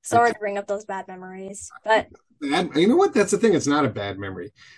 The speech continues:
Speaker 2: If, if, if, if everything is only about winning,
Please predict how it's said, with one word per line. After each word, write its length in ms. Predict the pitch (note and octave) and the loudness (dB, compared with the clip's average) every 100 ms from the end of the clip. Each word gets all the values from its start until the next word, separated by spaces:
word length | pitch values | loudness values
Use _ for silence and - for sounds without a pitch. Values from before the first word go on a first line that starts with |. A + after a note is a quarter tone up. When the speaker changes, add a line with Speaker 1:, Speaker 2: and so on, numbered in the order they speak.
| - | -2
Speaker 2:
If, 140 | C#3 | 0
if, 320 | E3 C#3 D3+ A#2 | 2 2 0 0
if, 320 | D3+ D3 - _ | 0 0 -4 _
if 220 | C#3+ C3+ - | 0 0 2
everything 420 | F3 G#3+ G#3 F#3 | 4 4 4 4
is 160 | D3+ - | 2 2
only 300 | C#3 C#3+ C#3+ | 2 6 6
about 280 | C3+ B2 G#2+ | 4 2 0
winning, 440 | A2+ A2 A2 A2 | -2 -2 -2 -4